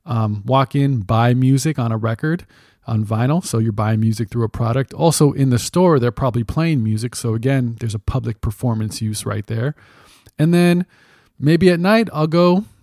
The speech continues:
see a show, and I'll go see some live music, see a band or an artist that performs. Again, that's performing music live. Also, the venue itself will be probably playing music in between acts.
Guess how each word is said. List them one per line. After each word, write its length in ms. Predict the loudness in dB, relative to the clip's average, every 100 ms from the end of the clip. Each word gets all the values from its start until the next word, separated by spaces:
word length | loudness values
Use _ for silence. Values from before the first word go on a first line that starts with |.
| -14
see 280 | -2 2
a 40 | 2
show, 420 | 2 0 0 -2
and 140 | 0
I'll 80 | 0
go 120 | 2
see 180 | 2 0
some 220 | -2 -2
live 260 | 0 0 2
music, 320 | 2 0 -4
see 160 | -4 -4
a 60 |
band 360 | -2 0 0 2
or 120 | 0
an 60 | 0
artist 340 | 0 0 0
that 160 | -4 -4
performs. 580 | -6 -2 -2 -2 -6 -12 _ _ _ -14
Again, 440 | -4 -2 -2 -4
that's 240 | -8 -10 -10
performing 640 | -10 -10 -2 0 0 0
music 380 | 2 2 0 -2
live. 420 | -4 -2 -4 -4 -10 _ _
Also, 260 | 0 2 2
the 140 | 0
venue 400 | 0 0 2 0
itself 500 | -2 -4 -2 -2 -2
will 80 | -4
be 140 | -4
probably 420 | -4 -2 -2 0 -2
playing 400 | -2 -2 0 0
music 320 | 0 -2 -4
in 80 | -6
between 440 | -6 -4 -2 -2
acts. 440 | -4 -6 -6 -10